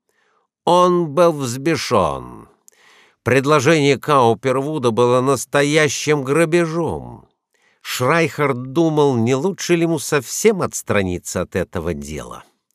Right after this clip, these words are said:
Пусть старые компании ведут войну с Каупервудом, как умеют.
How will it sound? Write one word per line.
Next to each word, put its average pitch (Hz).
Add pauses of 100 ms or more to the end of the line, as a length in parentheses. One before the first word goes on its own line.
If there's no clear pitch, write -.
(580)
Пусть -
старые 180
компании 143
ведут 123
войну 120
с -
Каупервудом, 127
как -
умеют. 147